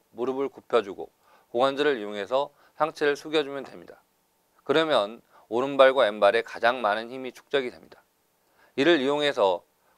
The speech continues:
공을 몸쪽으로 최대한 끌인-, 끌어들인 다음에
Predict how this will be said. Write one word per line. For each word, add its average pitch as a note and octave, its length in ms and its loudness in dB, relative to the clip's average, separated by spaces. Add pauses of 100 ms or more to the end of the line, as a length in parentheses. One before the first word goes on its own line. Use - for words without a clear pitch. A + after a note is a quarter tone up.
공을 C#3 160 0
몸쪽으로 C3+ 420 -2
최대한 D#3+ 640 2
끌인-, E3+ 340 -2 (140)
끌어들인 D#3 480 2
다음에 G2 500 0